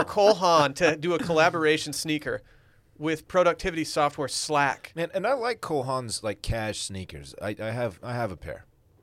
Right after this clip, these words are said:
Speaker 3: Um, but these, wh-, what are they doing? It's, it has a Slack logo on it.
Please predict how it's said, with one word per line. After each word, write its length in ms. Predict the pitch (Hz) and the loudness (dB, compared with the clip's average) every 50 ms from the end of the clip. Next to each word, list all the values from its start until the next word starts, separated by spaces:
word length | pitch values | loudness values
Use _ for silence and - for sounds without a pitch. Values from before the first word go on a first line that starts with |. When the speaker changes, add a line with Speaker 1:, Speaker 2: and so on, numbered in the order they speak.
| _ _ _ _ _ _ _ _ - | _ _ _ _ _ _ _ _ -8
Speaker 3:
Um, 260 | 101 104 101 95 85 | -6 -6 -4 -4 -4
but 200 | 104 101 - - | -6 -8 -6 -4
these, 300 | 135 139 127 107 90 90 | -4 -2 -2 -4 -6 -6
wh-, 260 | 90 107 123 127 127 | -4 -2 -2 -2 -2
what 100 | 156 190 | 0 -2
are 60 | 180 | -2
they 140 | 101 85 78 | -2 -4 -8
doing? 400 | - - 117 143 110 78 73 87 | -6 -6 -6 -6 -6 -8 -8 -10
It's, 140 | 110 - - | -12 -12 -10
it 120 | - 98 | -8 -6
has 220 | 113 160 180 135 123 | -4 -4 -4 -4 -4
a 40 | |
Slack 320 | - - - 139 160 156 - | -8 -4 0 2 2 2 0
logo 440 | 113 123 170 247 220 143 92 78 69 | 0 0 0 2 4 4 2 2 2
on 160 | 60 - - | -6 -12 -16
it. 60 | - | -20